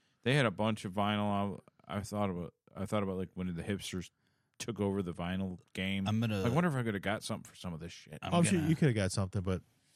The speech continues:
Speaker 2: I'm gonna let you know that that Led Zeppelin album, I played that thing probably more times than Mom did.
Speaker 3: it was, yeah, four. It was, like, the one with the
Speaker 2: Yeah.
Speaker 3: gray, the
Speaker 2: It's got
Speaker 3: Rockies.
Speaker 2: Stairway to
Speaker 3: It's got
Speaker 2: Heaven.
Speaker 3: the guy
Speaker 2: It's got
Speaker 3: with
Speaker 2: Stairway
Speaker 3: the
Speaker 2: to Heaven.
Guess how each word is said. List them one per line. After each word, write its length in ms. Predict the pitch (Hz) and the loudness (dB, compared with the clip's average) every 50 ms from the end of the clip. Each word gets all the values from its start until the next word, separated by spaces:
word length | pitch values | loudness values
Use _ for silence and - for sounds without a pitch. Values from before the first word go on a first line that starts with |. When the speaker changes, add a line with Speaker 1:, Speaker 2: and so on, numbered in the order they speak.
| _ _ _ _ _ - | _ _ _ _ _ -4
Speaker 2:
I'm 120 | 110 113 | -2 0
gonna 200 | 104 110 101 98 | 2 2 2 2
let 180 | 95 98 98 87 | 0 -2 -2 -2
you 100 | 90 92 | -2 0
know 300 | 98 101 95 92 90 85 | 2 2 2 2 0 0
that 240 | 78 80 78 - | -2 -6 -8 -8
that 180 | 87 87 98 98 | -6 -6 -6 -6
Led 240 | 98 98 101 101 90 | -4 -4 -4 -4 -4
Zeppelin 380 | 82 98 98 98 - - 107 107 | -4 -4 -4 -4 -2 -4 -2 0
album, 560 | 113 113 117 113 113 113 113 113 123 120 113 - _ _ _ - | 0 0 0 0 0 -2 0 0 -2 -4 -6 -10 _ _ _ 0
I 180 | 104 104 110 110 | 2 2 4 2
played 440 | - - - 120 110 113 117 113 101 | 2 0 0 2 2 2 0 0 0
that 220 | 117 120 120 - | 0 -2 -2 -2
thing 400 | - 123 117 113 117 117 110 95 - _ _ _ _ _ - | -2 -2 0 0 0 0 -2 -4 -8 _ _ _ _ _ -2
probably 260 | - 104 101 92 101 | 0 0 2 2 0
more 240 | 92 92 95 101 95 | 2 2 2 0 0
times 320 | - 113 92 87 87 80 | 0 -2 -2 -2 -4 -6
than 140 | 78 76 78 | -8 -8 -8
Mom 220 | 76 73 71 69 65 | -8 -8 -10 -12 -16
did. 180 | - - - - - - _ _ _ - - - - | -16 -18 -20 -20 -20 -20 _ _ _ -16 -16 -2 4
Speaker 3:
it 160 | - 135 143 | 6 6 8
was, 560 | 139 139 135 127 123 123 123 117 - - - - _ _ _ - 123 | 8 8 8 8 8 8 6 6 4 0 -6 -8 _ _ _ -4 -2
yeah, 220 | 160 170 180 156 | 0 2 4 2
four. 340 | 131 - 202 208 170 123 104 | 4 4 4 4 4 4 4
It 40 | 104 | 4
was, 100 | 104 120 | 4 2
like, 140 | 127 120 | 2 2
the 80 | - 139 | 4 4
one 100 | 131 127 | 2 4
with 100 | 120 110 | 2 2
the 100 | 117 110 | 0 2
Speaker 2:
Yeah. 160 | - 196 156 - | 2 2 2 4
Speaker 3:
gray, 300 | - 139 135 135 135 131 | 4 6 6 6 6 4
the 120 | 113 113 | 4 4
Speaker 2:
It's 220 | 110 120 127 127 127 | 4 6 6 6 6
got 40 | - | 4
Speaker 3:
Rockies. 140 | 151 127 120 | 4 4 4
Speaker 2:
Stairway 200 | 147 151 147 147 | 6 6 6 6
to 60 | 143 | 6
Speaker 3:
It's 80 | 139 165 | 6 6
got 80 | 165 | 6
Speaker 2:
Heaven. 100 | 151 139 | 6 6
Speaker 3:
the 60 | 135 | 6
guy 260 | 123 127 123 123 127 127 | 4 4 4 4 4 4
Speaker 2:
It's 80 | 123 117 | 4 2
got 760 | 113 - _ _ _ _ _ _ _ _ _ _ _ _ - | 0 -6 _ _ _ _ _ _ _ _ _ _ _ _ 4
Speaker 3:
with 100 | 120 120 | 4 6
Speaker 2:
Stairway 200 | - 117 139 135 | 8 8 8 8
Speaker 3:
the 40 | 135 | 6
Speaker 2:
to 60 | 131 127 | 6 6
Heaven. 300 | 151 160 104 82 76 | 4 4 2 0 -6